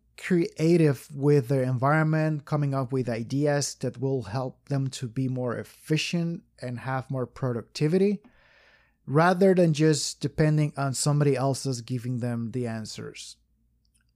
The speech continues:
I don't wanna go into a lot of details on this, 'cause I am not a history expert, but per what if,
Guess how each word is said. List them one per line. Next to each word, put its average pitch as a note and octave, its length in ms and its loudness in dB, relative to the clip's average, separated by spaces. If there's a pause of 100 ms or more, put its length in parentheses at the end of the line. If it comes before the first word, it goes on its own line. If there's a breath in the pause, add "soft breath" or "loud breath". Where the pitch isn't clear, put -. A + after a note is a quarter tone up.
(500)
I D3 100 -2
don't E3 100 4
wanna F3+ 160 2
go E3+ 160 6
into E3 280 4
a - 40 6
lot D3 400 2
of C4 80 -4
details A#3+ 400 2
on A3+ 100 0
this, A#3 320 2 (300)
'cause - 240 0 (340)
I E3 120 -2
am E3+ 100 4
not E3+ 160 6
a C#3+ 80 4
history F3+ 440 2
expert, G#3 480 -2 (540 soft breath)
but D#3+ 280 0
per D3+ 120 2
what C#3+ 240 2
if, A3+ 220 0